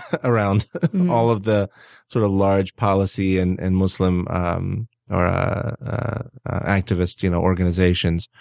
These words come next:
Speaker 1: Um, and, uh, it's tough.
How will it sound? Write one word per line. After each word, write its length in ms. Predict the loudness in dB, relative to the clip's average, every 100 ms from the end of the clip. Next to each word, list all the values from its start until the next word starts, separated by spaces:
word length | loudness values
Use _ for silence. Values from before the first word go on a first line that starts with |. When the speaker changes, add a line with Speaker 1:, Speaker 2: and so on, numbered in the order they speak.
| -20 -20 -20 _ _ -4
Speaker 1:
Um, 760 | 0 2 2 0 0 -2 -4 _ _ _ _ _ -4
and, 340 | 0 0 0
uh, 440 | 0 0 0 -2 -6 _ _ _ _ _ _ _ -4
it's 200 | -2 0
tough. 420 | 0 0 -2 -12